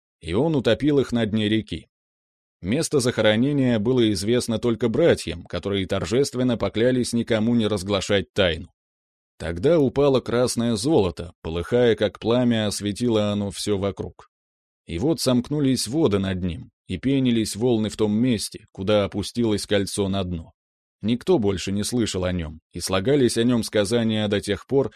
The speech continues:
пока не смолкли речи последних скальдов. Предательство Атли. Затем королевский отряд в полном вооружении покинул столицу Нибелунгов, которую им больше не суждено было увидеть, и после полного приключений пути они прибыли в землю гуннов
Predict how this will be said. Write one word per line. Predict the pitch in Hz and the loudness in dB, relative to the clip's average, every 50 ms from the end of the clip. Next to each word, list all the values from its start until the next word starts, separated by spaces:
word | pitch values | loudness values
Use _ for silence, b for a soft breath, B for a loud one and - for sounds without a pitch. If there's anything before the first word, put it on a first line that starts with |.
| b b b | b b b
пока | - 110 110 139 135 | -4 -2 0 2 2
не | 127 120 104 | 2 2 0
смолкли | - - 117 123 123 113 - 113 107 104 101 | 0 0 2 2 2 2 0 2 0 2 2
речи | 107 110 107 - - 98 | 2 2 0 0 -4 -4
последних | - 101 95 - - 101 101 95 85 95 92 - | -2 -2 -4 -2 -2 -2 -2 -2 -2 -4 -6 -6
скальдов. | - - 113 101 90 82 78 76 - - - _ _ _ _ _ _ _ _ _ _ _ _ _ _ _ _ _ _ _ _ | -8 -2 0 0 0 0 -4 -8 -14 -18 -20 _ _ _ _ _ _ _ _ _ _ _ _ _ _ _ _ _ _ _ _
Предательство | - 110 92 95 101 147 165 135 143 139 117 - - 127 127 | -8 -6 -2 2 4 4 4 4 2 0 0 0 2 2 2
Атли. | - 151 156 143 110 - 113 - - _ _ _ _ _ _ _ _ _ _ _ | 2 4 2 2 2 0 -2 -12 -12 _ _ _ _ _ _ _ _ _ _ _
Затем | - 82 82 104 98 - 156 180 165 | -10 -2 0 0 2 2 0 0 0
королевский | - 135 123 120 120 135 147 135 - - - 117 113 | 0 2 2 4 4 4 4 2 0 0 0 2 4
отряд | 110 107 110 120 131 131 117 95 | 4 4 2 4 2 2 2 0
в | - | -2
полном | - 120 123 120 117 110 107 | -2 0 2 2 2 2 2
вооружении | 104 104 104 104 104 107 104 95 127 151 156 147 139 131 127 | 2 2 2 4 2 0 0 0 -2 -2 0 0 0 0 0
покинул | 110 123 127 131 - 180 185 135 104 95 - | 2 2 0 0 2 2 2 2 2 0 -2
столицу | - - 95 95 104 120 120 - - 117 | -4 -2 0 0 2 2 0 -2 -2 -2
Нибелунгов, | 113 113 110 104 131 151 160 143 110 95 85 82 80 - - _ _ _ | 0 0 2 2 2 2 2 2 2 2 0 -4 -8 -10 -16 _ _ _
которую | - 85 85 - 104 101 104 104 110 | -10 -8 -4 -2 0 2 2 4 2
им | 135 165 139 107 | 2 2 2 0
больше | 92 120 135 120 - 120 | 2 2 2 2 2 0
не | 120 120 110 | 0 0 0
суждено | - 113 104 90 101 113 110 120 127 120 | 0 -2 -4 -2 0 0 2 2 2 2
было | 101 110 113 110 110 | 2 0 0 2 2
увидеть, | 113 123 123 131 175 - 90 80 73 - - - _ _ _ _ _ - | 2 2 0 2 0 0 0 -2 -6 -10 -16 -20 _ _ _ _ _ -10
и | 87 | -10
после | 80 - 120 120 - 120 117 | -4 0 0 0 2 0 0
полного | 110 - 147 135 120 110 104 101 92 | 2 2 2 4 4 4 2 0 0
приключений | 95 101 98 110 113 110 - - 120 113 110 101 95 | 0 -2 -2 0 0 0 0 0 0 0 0 0 -2
пути | - 101 98 - - - 185 131 87 - | -2 -4 -6 -6 -4 -4 -2 -2 -2 -4
они | - 85 90 110 156 165 | -4 -2 -2 0 -2 -2
прибыли | - - 143 151 139 139 127 120 | -2 -2 -2 0 2 2 2 2
в | 104 87 | 0 0
землю | 90 117 123 123 117 113 104 | 2 2 4 4 4 2 0
гуннов | 92 90 113 131 143 143 135 123 - | 0 0 0 0 2 0 0 -2 -4